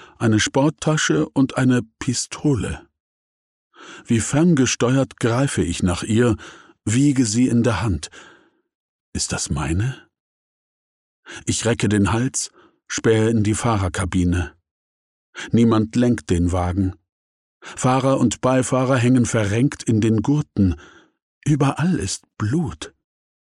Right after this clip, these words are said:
Sind sie tot? Habe ich diese Männer erschossen? Ungläubig starre ich die Waffe an.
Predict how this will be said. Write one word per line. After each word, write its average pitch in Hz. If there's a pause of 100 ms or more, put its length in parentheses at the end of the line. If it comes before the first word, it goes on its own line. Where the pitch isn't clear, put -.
(600)
Sind -
sie -
tot? 110 (1000)
Habe 90
ich - (180)
diese 107
Männer 117
erschossen? - (1300)
Ungläubig 107
starre 104
ich 95
die 95
Waffe 92
an. -